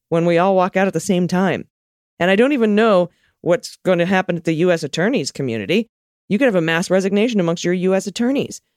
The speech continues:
And then it would trickle down from there. You could have resignations across the department. And what happens if within forty-eight hours we have hundreds of resignations from your Justice Department because of your actions?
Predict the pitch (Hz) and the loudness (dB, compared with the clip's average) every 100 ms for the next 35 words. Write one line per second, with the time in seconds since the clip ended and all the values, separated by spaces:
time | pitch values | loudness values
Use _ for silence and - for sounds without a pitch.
0 | _ _ - 214 180 170 208 208 202 214 | _ _ 0 2 2 -2 -2 0 2 2
1 | 220 196 196 269 147 120 160 151 165 160 | 2 2 2 2 0 -2 -2 0 -2 -2
2 | 170 190 185 - 180 190 165 156 202 220 | -2 -2 -4 -4 -4 -4 -4 -4 -4 -4
3 | 147 120 180 220 247 262 185 160 170 175 | -4 -2 -4 -2 -2 -2 -2 0 -2 -2
4 | 196 214 214 233 226 - 185 165 - 285 | 0 0 2 2 2 2 0 -2 -4 -4
5 | 277 226 214 233 202 220 262 165 - 170 | -2 0 0 0 0 -2 -2 -4 -2 -2
6 | 175 190 - 214 - 139 - 156 160 196 | -2 -2 -4 -6 -4 -6 -4 -4 -4 -4
7 | 160 156 208 - 185 - 147 78 | -4 -2 -4 -2 -6 -4 -6 -6